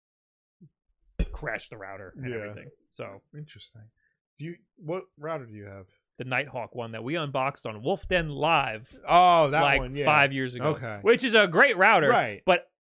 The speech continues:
Speaker 1: every time I have an issue with it and I look it up,
Speaker 2: Yeah.
Speaker 1: peop-, it's all, I even, I don't even look up the router that we ha-, that I
Speaker 2: Yeah.
Speaker 1: have. I just look up Netgear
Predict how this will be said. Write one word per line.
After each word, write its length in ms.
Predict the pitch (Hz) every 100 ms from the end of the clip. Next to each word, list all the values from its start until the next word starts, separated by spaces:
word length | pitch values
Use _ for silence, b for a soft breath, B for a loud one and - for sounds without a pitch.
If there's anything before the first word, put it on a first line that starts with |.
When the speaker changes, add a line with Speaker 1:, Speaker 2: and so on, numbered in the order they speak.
| -
Speaker 1:
every 260 | 175 202 226
time 180 | 220
I 60 | 202
have 120 | 190
an 80 | 147
issue 260 | 135 135 196
with 140 | 196
it 260 | 233 240 _
and 160 | 170 143
I 100 | 123
look 340 | 120 131 151
it 100 | 156
up, 300 | 127 165 - - _ -
Speaker 2:
Yeah. 420 | 113 110 101 110 - - - - -
Speaker 1:
peop-, 260 | 185 - -
it's 220 | 160 - - -
all, 380 | 156 175 - - -
I 140 | 160
even, 240 | 180 214 233
I 100 | 135
don't 140 | 180 269
even 260 | 214 156 123 127
look 180 | 143 -
up 200 | 131 - _ _ _ -
the 200 | 135 123
router 360 | 117 117 120
that 180 | 113 107
we 140 | 113 127
ha-, 200 | 147 165
that 140 | 123
I 60 | 123
Speaker 2:
Yeah. 100 | 143
Speaker 1:
have. 100 | 165 - _ _ _
I 220 | 151 151 165
just 420 | 156 160 - -
look 300 | 160 151 147
up 260 | 147 127 - - _ _ _
Netgear 800 | 139 151 147 147 180 185 185 180